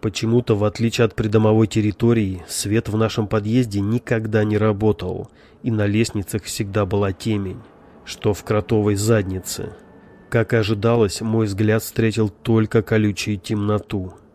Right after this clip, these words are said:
Я всматривался и вслушивался, но не различал ничего, а воображение тем временем рисовало страшные картины.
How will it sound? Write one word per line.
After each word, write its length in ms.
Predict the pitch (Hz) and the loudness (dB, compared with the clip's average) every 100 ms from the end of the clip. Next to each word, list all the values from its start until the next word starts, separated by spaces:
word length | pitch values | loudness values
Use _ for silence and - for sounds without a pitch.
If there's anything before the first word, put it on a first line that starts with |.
| - _ - | -20 _ -14
Я 220 | 98 107 | -4 -2
всматривался 920 | 104 - 107 107 107 113 107 104 - | -2 -4 2 2 2 0 0 -2 0
и 100 | 110 | -2
вслушивался, 1120 | 104 - - 117 110 - 95 95 - - 98 - - - | -2 -4 -2 -2 -2 -4 -6 -6 -8 -10 -10 -12 -20 -10
но 320 | 101 101 107 | -4 2 2
не 160 | 107 107 | 4 2
различал 560 | 104 101 110 - 101 | 2 0 0 0 -2
ничего, 880 | 98 104 120 - 120 104 101 95 - - - _ - | 0 -2 -2 -2 -2 0 -2 -2 -6 -16 -20 _ -6
а 120 | 104 | -2
воображение 720 | 95 104 107 104 101 113 110 98 | 0 2 2 2 2 2 0 -2
тем 320 | - 110 98 | -2 -2 -2
временем 600 | 98 104 110 107 101 104 | -2 -2 0 0 -2 -2
рисовало 560 | 101 - 104 104 101 | -4 -2 0 2 0
страшные 680 | 98 - 101 98 90 104 98 | -2 -6 -6 -4 -6 -6 -6
картины. 680 | 101 101 - - 107 95 | -4 -6 -6 -6 -4 -4